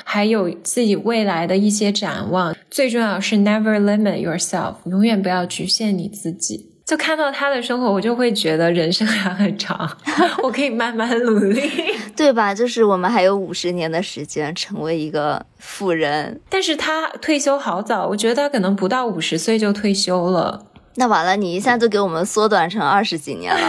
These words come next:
Speaker 2: <laughs>
Speaker 1: 反正我就是觉得还蛮巧合的吧，就是他提到这个事情之后，就发生了这么戏剧性的一幕。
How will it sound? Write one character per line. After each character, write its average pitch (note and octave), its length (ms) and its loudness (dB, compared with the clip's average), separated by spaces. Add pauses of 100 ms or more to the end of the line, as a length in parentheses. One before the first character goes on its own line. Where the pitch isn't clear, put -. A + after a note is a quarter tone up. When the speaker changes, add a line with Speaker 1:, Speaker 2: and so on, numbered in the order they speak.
Speaker 2:
<laughs> G#4+ 1120 0
Speaker 1:
反 A#3 180 0
正 C#4+ 160 2
我 A#3 100 -2
就 B3+ 160 2
是 B3+ 300 -2
觉 G3 260 0
得 G#3 220 0
还 G#3 180 -4
蛮 F#3+ 460 0
巧 F#3+ 380 -2
合 - 340 0
的 E3+ 140 0
吧， F#3 200 -2
就 G#3 160 -4
是 G#3 60 2
他 G#3+ 160 0
提 A3 180 -4
到 F#3+ 200 0
这 G3+ 120 0
个 F#3+ 120 2
事 G3+ 180 0
情 F3+ 220 -4
之 F#3 200 0
后， F#3 480 -2
就 F#3 160 -2
发 F#3 240 -2
生 F3 220 -2
了 E3+ 160 0
这 - 160 -2
么 G3 100 4
戏 F#3+ 240 -2
剧 F#3 160 -2
性 E3+ 240 -2
的 D#3+ 60 -6
一 - 220 -4
幕。 - 340 -6